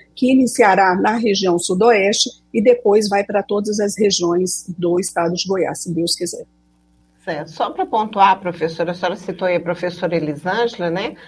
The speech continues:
Speaker 2: É, a U F G está envolvida nessa, nessa ação através do Instituto de Ciências Biológicas da U F G, especificamente do Centro de Estudos em Genética Humana,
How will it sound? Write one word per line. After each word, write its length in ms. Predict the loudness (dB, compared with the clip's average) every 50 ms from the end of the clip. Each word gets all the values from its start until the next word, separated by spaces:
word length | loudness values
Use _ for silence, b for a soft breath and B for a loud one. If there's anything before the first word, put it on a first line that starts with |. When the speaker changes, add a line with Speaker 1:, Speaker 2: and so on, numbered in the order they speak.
| B B B B B B B -4
Speaker 2:
É, 120 | -2 2
a 120 | 4 6 6
U 80 | 6
F 240 | 6 4 4 0 -2
G 160 | -2 -2 -2
está 240 | -2 -2 -2 -2 -2
envolvida 840 | 0 0 0 -2 -2 -2 -2 -2 -2 -2 0 0 -2 0 2 2 2
nessa, 460 | 2 0 -2 -2 -4 -4 -2 -2 -2
nessa 340 | 0 -2 -4 -4 -2 -2 -4
ação 500 | -4 -4 -8 -6 -4 -2 0 0 0 -2
através 420 | -2 -2 -2 -2 0 0 -2 -2
do 80 | -4 -6
Instituto 400 | -6 -6 -4 2 2 2 2 2
de 40 |
Ciências 400 | 0 -2 0 0 0 -2 -4 -2
Biológicas 640 | 2 2 4 4 6 4 4 4 2 0 -2 -6 -8
da 120 | -2 -2 -2
U 20 |
F 180 | -2 -2 -6 -10
G, 340 | -6 -2 0 0 0 -2 B B B B B -10
especificamente 1000 | -10 -4 -2 -2 -2 0 0 -2 -2 0 0 0 2 2 2 0 0 -2 -4 -4
do 140 | -4 -4 -4
Centro 400 | -2 2 2 2 2 2 -2 -4
de 120 | -4 -4
Estudos 380 | -4 -4 -2 -2 0 0 0 -2
em 80 | -2 0
Genética 520 | 0 2 2 2 2 2 0 -2 -2 -2
Humana, 460 | 0 2 2 2 2 0 -2 -4 b